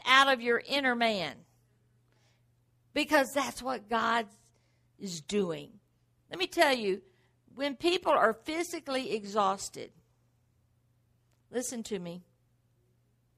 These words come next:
When you're physically exhausted or really, really tired, m-, you can make some wrong decisions.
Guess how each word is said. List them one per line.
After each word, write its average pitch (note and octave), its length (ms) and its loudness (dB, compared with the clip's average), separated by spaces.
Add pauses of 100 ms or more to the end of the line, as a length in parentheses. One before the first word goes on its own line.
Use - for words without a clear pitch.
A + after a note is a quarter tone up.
(1400)
When B3 180 -2
you're A#3+ 140 -4
physically D4 880 -8
exhausted G#3+ 720 -4
or F#3 160 -10 (280)
really, A3+ 320 -10
really F#3+ 240 -10
tired, E3+ 420 -10 (680)
m-, G3 200 -16 (400)
you A3+ 200 -10
can G3+ 240 -8
make G3 260 -8
some E3 280 -14
wrong E3+ 360 -8
decisions. - 760 -20